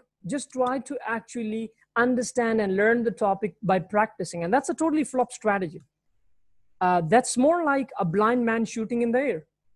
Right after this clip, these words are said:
So you need to make sure that before you actually practice, you understand the concepts well by, by studying each of the topic, um, as I have actually recommended before you jump to the questions. Secondly,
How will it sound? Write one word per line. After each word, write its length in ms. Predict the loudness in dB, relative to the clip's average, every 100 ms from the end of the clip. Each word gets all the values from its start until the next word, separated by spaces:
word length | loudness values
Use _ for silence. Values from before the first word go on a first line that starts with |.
| _
So 140 | -2 2
you 60 |
need 180 | 4 2
to 80 | 2
make 260 | 2 2 -2
sure 540 | -4 0 0 0 -4 _ -4
that 300 | 0 0 -2 -2
before 380 | -2 0 0 2
you 140 | 0
actually 340 | -2 -4 -6 -6
practice, 640 | 0 0 0 -2 -4 -6 _ -4
you 160 | -4 2
understand 600 | 2 2 0 -2 -4 -2
the 60 | -4
concepts 600 | -4 -6 -4 -4 -6 -8 -20 _
well 560 | -4 0 2 2 0 -4 _ -2
by, 360 | 2 2 0 -2
by 520 | 4 6 6 6 2 -4
studying 520 | -2 4 4 4 2
each 220 | 0 -4
of 120 | -4 -4
the 80 |
topic, 540 | -4 0 -2 0 -6 -6 _ _ _ -6
um, 200 | -4 -2
as 180 | -2 0
I 120 | 2 2
have 100 | 0
actually 520 | -4 -6 -6 -6 -8 _ -10
recommended 680 | -2 -2 0 -2 -2 -2 -2
before 320 | -4 -4 -4
you 160 | -2 -4
jump 260 | -4 -6
to 100 | -6
the 120 | -4 -4
questions. 580 | -4 -6 -8 -18 -20 -20 _
Secondly, 520 | -4 0 2 2 2